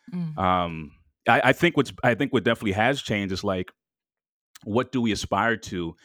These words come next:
Speaker 2: In the, in the original sort of American dream landscape, it would be the nuclear family and, you know, the white picket fence and the Leave It to Beaver kind of life. I don't think that that is what most young people aspire to in the same way, but I think the means to get to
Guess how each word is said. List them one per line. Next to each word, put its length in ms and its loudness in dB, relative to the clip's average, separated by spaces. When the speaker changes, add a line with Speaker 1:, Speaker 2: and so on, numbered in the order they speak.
Speaker 2:
In 160 0
the, 180 2
in 160 0
the 220 2
original 580 0
sort 200 -2
of 100 -4
American 400 -2
dream 220 -4
landscape, 600 -2
it 40 0
would 160 -4
be 80 -2
the 100 -2
nuclear 400 -2
family 640 -4
and, 300 -8
you 160 -6
know, 180 -4
the 120 -6
white 280 -2
picket 240 -4
fence 460 -4
and 100 -8
the 60 -4
Leave 180 -2
It 80 -6
to 100 -8
Beaver 360 -2
kind 360 -6
of 180 -12
life. 440 0
I 80 0
don't 160 -2
think 180 -6
that 140 -6
that 260 2
is 220 -4
what 280 -2
most 300 -4
young 220 -4
people 520 -4
aspire 440 2
to 140 -6
in 60 -4
the 80 -4
same 320 -4
way, 260 2
but 160 -4
I 80 0
think 280 -4
the 80 -8
means 400 -4
to 100 -8
get 300 -4
to 320 -8